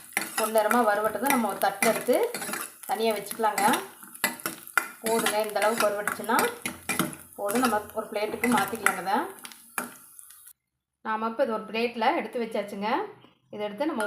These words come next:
ஓரமா வச்சுக்கலாங்க. முந்திரி, திராட்சையை நம்மளுக்கு இந்த கிழங்கு பாருங்க, சூப்பரா வெந்து வந்துருச்சுங்க. நம்மளுக்கு அருமையா வெந்து வந்துருச்சுங்க. நம்மளுக்கு சூப்பரா நல்லா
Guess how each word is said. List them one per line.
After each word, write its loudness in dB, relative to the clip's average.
ஓரமா 0
வச்சுக்கலாங்க. -2
முந்திரி, -6
திராட்சையை -2
நம்மளுக்கு 0
இந்த -6
கிழங்கு 2
பாருங்க, 2
சூப்பரா 0
வெந்து 0
வந்துருச்சுங்க. -2
நம்மளுக்கு -2
அருமையா 0
வெந்து -4
வந்துருச்சுங்க. -4
நம்மளுக்கு -8
சூப்பரா 0
நல்லா 0